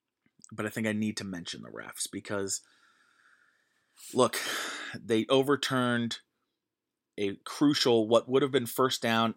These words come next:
and basically took us to victory formation, kneeling, and they overturned the spot, which is something they rarely ever do, which means they had the greatest evidence ever saying there's no doubt it was a, it was short of the first down,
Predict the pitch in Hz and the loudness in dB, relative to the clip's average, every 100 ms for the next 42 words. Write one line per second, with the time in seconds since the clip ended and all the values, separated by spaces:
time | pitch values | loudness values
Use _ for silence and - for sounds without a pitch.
0 | - 107 113 113 123 113 - 113 110 - | -4 -2 0 0 -2 -4 -4 -4 -4 -2
1 | 110 110 110 127 113 120 110 107 110 101 | -4 -4 -4 -4 -2 -2 -2 -2 -4 -4
2 | 107 123 107 90 80 - _ _ _ _ | -2 0 -2 -6 -12 -16 _ _ _ _
3 | - 107 117 117 117 127 117 110 - 113 | -4 2 2 2 -2 0 2 2 4 4
4 | 104 - 107 120 123 117 123 107 95 95 | 4 2 -4 -2 -2 -2 -6 -6 -6 -4
5 | 110 120 120 117 - 113 110 110 95 110 | 0 0 2 -2 -2 -2 0 -4 -2 -2
6 | 98 90 - _ _ - 104 - 110 107 | -2 -6 -14 _ _ -8 -6 -4 -2 0
7 | 110 101 107 107 104 101 - _ _ _ | 0 -2 -2 0 0 -2 -8 _ _ _
8 | _ _ _ _ _ _ _ _ 113 113 | _ _ _ _ _ _ _ _ -4 -2
9 | 110 - _ _ - 123 131 131 151 147 | -2 -4 _ _ -16 -8 2 4 6 6
10 | 147 135 127 117 139 120 104 - 107 104 | 6 6 2 4 4 6 2 2 2 2
11 | 107 107 120 98 104 113 117 101 73 98 | 0 0 0 -2 4 6 8 6 0 -4
12 | 82 - 101 90 95 92 - 98 90 - | -6 -4 -4 -2 -4 -4 -4 -4 -4 -6
13 | 92 87 - 82 71 | -6 -6 -8 -8 -10